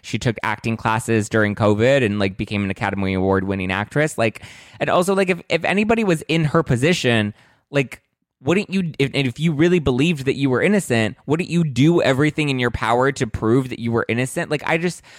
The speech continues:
the whole mascara thing to me is such, like, everybody's talking about it and trying to be like, "She's lying, she's guilty," whatever. But my whole thing is, it's like, they're like, "Oh, she should have worn waterproof mascara." But I'm like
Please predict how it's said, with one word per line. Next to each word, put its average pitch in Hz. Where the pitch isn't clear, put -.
the 175
whole 220
mascara 123
thing 113
to -
me 113
is 107
such, 123
like, 117
everybody's 147
talking 127
about 107
it 104
and 107
trying 117
to 110
be 107
like, 104
"She's 107
lying, 107
she's 98
guilty," 101
whatever. 87
But 80
my 123
whole 151
thing 135
is, 113
it's 110
like, 107
they're 131
like, 127
"Oh, 151
she 143
should 143
have 131
worn 123
waterproof 113
mascara." 95
But -
I'm 110
like 107